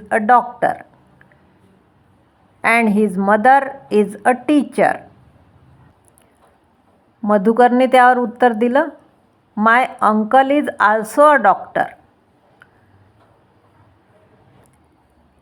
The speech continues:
इंग्लिश आणि मराठीचा छान संवाद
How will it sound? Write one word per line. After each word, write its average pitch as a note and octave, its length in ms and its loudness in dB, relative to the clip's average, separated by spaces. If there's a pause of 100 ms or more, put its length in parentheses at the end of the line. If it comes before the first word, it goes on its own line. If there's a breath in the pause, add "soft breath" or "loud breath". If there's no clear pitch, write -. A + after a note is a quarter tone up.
(360)
इंग्लिश C4+ 460 0
आणि C#4 220 2
मराठीचा B3 800 2 (500)
छान C4+ 300 2
संवाद A#3+ 400 2